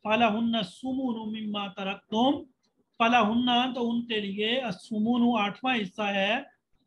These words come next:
मिम्मा, उससे, तरक्तुम, जो तुम छोड़ जाओ। अब जो अहम चीज़ है आज के सबक में, आपको ये दोनों आयत पानी की तरह याद होनी चाहिए। वलहुन्ना रुबु मिम्मा तरक्तुम इल्लम यकुल लकुम वलद,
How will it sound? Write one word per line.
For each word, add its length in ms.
मिम्मा, 440
उससे, 440
तरक्तुम, 640
जो 120
तुम 260
छोड़ 300
जाओ। 460
अब 400
जो 180
अहम 360
चीज़ 280
है 60
आज 280
के 120
सबक 360
में, 360
आपको 440
ये 180
दोनों 400
आयत 520
पानी 280
की 140
तरह 200
याद 220
होनी 240
चाहिए। 480
वलहुन्ना 600
रुबु 520
मिम्मा 380
तरक्तुम 540
इल्लम 360
यकुल 420
लकुम 340
वलद, 360